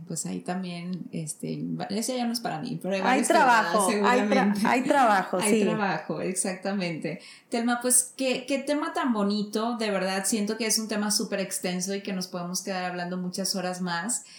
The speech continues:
Speaker 1: Me, me encantó tenerte acá en este podcast, pero, bueno, al menos yo me quedo en que cada proceso de sanación es súper personal,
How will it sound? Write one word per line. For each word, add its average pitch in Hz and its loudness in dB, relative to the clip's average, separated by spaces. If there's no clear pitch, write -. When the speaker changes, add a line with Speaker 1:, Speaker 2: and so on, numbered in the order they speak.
Speaker 1:
Me, 202 -2
me 220 -2
encantó 220 -2
tenerte 262 -2
acá 240 -4
en 214 -2
este 214 -4
podcast, 202 -4
pero, 190 -2
bueno, 196 0
al 208 0
menos 220 -2
yo 240 0
me 233 -2
quedo 208 -2
en 208 -4
que 202 -4
cada 208 -2
proceso 208 -2
de 196 -2
sanación 175 -2
es 190 -4
súper 226 -6
personal, 185 -4